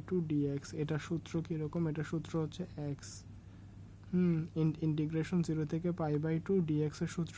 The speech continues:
হচ্ছে এক্স। তো আমরা এখানে জানি একবার লোয়ার লিমিট বসবে, আরেকবার, সরি, উপরে, উপরে আপার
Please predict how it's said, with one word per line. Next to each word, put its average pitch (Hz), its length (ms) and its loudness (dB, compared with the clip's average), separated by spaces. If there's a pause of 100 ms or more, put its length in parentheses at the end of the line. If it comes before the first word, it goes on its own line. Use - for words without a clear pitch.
(100)
হচ্ছে 165 180 -2 (240)
এক্স। - 180 -6 (400)
তো - 140 -6
আমরা 156 220 0
এখানে 165 200 2 (100)
জানি 160 180 2 (140)
একবার 151 240 0 (100)
লোয়ার 151 280 2
লিমিট 160 320 2
বসবে, 165 320 -2
আরেকবার, 151 400 0
সরি, 143 220 0 (280)
উপরে, 151 260 2 (300)
উপরে 151 220 -2 (140)
আপার 160 180 -2